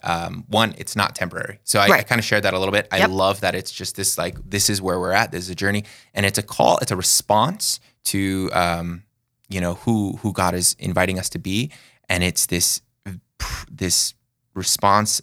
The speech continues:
Speaker 1: of the, this vision, this prayer that Bishop de Groot has had, um, that God is asking him to do for this diocese. That is, there's something so exciting about that,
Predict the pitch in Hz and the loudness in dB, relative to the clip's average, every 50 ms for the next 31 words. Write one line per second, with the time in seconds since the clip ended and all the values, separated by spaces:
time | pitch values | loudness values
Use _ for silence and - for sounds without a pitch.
0 | _ _ - 98 113 120 - 85 82 76 _ _ _ - 82 - - - - - | _ _ -16 -16 -16 -14 -10 -10 -10 -10 _ _ _ -12 -12 -10 -8 -10 -12 -8
1 | 104 104 101 98 107 107 104 101 101 98 - - - - _ _ _ _ _ _ | -4 -2 -2 0 0 0 0 0 0 -2 -4 -8 -12 -16 _ _ _ _ _ _
2 | - - 98 98 101 101 98 98 - 101 - _ - 95 - - - - - - | -8 -2 2 4 4 4 4 2 -2 -6 -10 _ -6 -4 -4 -4 -6 -10 -18 -14
3 | - 90 92 95 95 92 - - - - - - - 101 104 104 104 101 - - | -8 -6 -4 -4 -4 -6 -8 -12 -18 -20 -12 -4 0 4 6 6 6 4 2 -2
4 | - - - - - _ _ - - 87 87 82 82 - - - - 90 90 90 | -14 -20 -20 -20 -20 _ _ -10 -6 -6 -4 -4 -6 -8 -12 -10 -8 -6 -4 -2
5 | 87 87 - - - 85 82 - - - - 98 101 101 - - 92 92 95 92 | -2 -4 -6 -8 -12 -12 -10 -10 -10 -6 -6 -4 -4 -4 -4 -4 -4 -6 -6 -6
6 | 87 87 - - - - 92 92 95 92 - - - 101 87 - - - - 80 | -8 -10 -12 -14 -12 -8 -8 -6 -6 -8 -10 -14 -16 -14 -12 -12 -12 -12 -12 -14
7 | 85 95 92 92 - - 98 98 95 - _ _ _ _ _ _ _ _ - 104 | -12 -12 -12 -10 -10 -8 -8 -8 -8 -10 _ _ _ _ _ _ _ _ -2 2
8 | 101 107 110 - - - 98 92 92 92 90 87 85 - - - - _ _ _ | 2 4 4 2 0 -2 -4 -2 -2 -2 -2 -2 -4 -6 -8 -8 -12 _ _ _
9 | _ _ _ - - 104 101 - - 127 120 - 110 104 - - - - 101 101 | _ _ _ -10 -4 -2 0 0 2 0 0 -2 -2 -4 -2 0 0 0 0 -2
10 | 107 - - - - 95 95 95 98 104 110 104 120 120 131 - - - | -2 -4 -4 -4 -6 -4 -6 -6 -4 -4 -4 -6 -6 -8 -10 -6 0 2